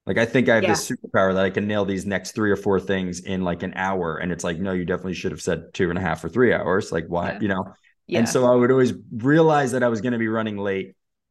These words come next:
Speaker 1: and then push it back. And then that one would be the one that I would meet.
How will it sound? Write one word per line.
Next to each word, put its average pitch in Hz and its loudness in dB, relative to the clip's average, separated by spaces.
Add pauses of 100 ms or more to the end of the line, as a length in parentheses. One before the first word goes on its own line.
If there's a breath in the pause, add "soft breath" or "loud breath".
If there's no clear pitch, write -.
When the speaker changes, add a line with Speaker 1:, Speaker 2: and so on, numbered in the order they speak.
(300)
Speaker 1:
and 110 0
then 107 -2 (220)
push 131 2
it 104 0
back. 104 0
And 113 -2
then 107 -2
that 107 -2
one 104 -2
would 101 -2
be 101 -2
the 98 0
one 95 0
that 92 0
I 92 2
would 95 0
meet. 120 -2